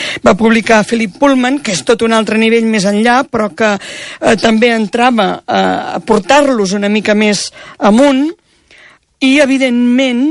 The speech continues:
molt més enllà Tolkien. Era un error gravíssim passar de Harry Potter a Tolkien, eh, eh, perquè s'estavellaven, perquè la creació de mons a Harry Pot-, a,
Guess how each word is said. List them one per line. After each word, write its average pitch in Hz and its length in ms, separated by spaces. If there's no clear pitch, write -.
molt 302 540
més 269 260
enllà 226 360
Tolkien. 185 540
Era 269 180
un 277 140
error 233 480
gravíssim 240 1000
passar 196 480
de 208 260
Harry 269 320
Potter 262 520
a - 160
Tolkien, 196 540
eh, 226 200
eh, 202 180
perquè 202 420
s'estavellaven, 202 760
perquè 196 240
la 180 140
creació 196 400
de 202 100
mons 196 320
a 214 60
Harry 202 260
Pot-, 196 300
a, 208 160